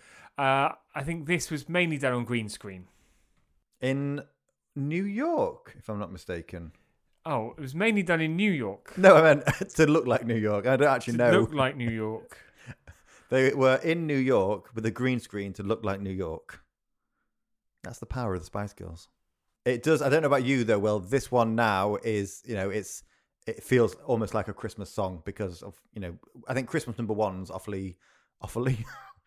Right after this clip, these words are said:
Speaker 2: <laughs> I think Christmas number ones often do kind of afterwards. You think of them at Christmas time, don't you? Yuletide.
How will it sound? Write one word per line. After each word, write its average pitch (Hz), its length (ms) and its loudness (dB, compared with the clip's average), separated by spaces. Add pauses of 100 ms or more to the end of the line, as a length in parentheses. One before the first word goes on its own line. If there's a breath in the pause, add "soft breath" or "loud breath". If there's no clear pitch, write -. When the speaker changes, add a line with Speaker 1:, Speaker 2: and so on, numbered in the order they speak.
(120)
Speaker 2:
<laughs> - 520 -20
I 110 80 -2
think 123 160 -4
Christmas 117 300 -4
number 113 160 0
ones 104 340 2 (160)
often 107 520 -2 (800)
do 104 360 2
kind 98 260 -6
of 90 100 -8 (960)
afterwards. 92 640 -10 (440)
You 104 80 -6
think 104 240 -6
of 90 100 -6
them 95 180 -4
at 104 140 -8
Christmas - 320 -4
time, 87 260 -6
don't 85 180 -8
you? 82 180 -10
Yuletide. 92 560 -2